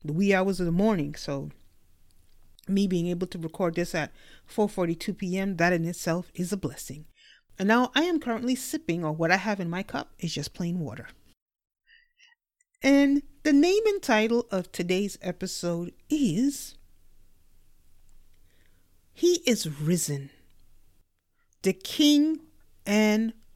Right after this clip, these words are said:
the Cross. And actually, today's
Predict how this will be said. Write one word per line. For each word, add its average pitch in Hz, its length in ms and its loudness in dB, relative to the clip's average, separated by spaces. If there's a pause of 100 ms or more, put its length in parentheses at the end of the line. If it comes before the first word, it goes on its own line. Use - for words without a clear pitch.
(120)
the 165 420 -4 (380)
Cross. - 920 -12 (3000)
And 208 140 2
actually, 277 440 0
today's 247 380 0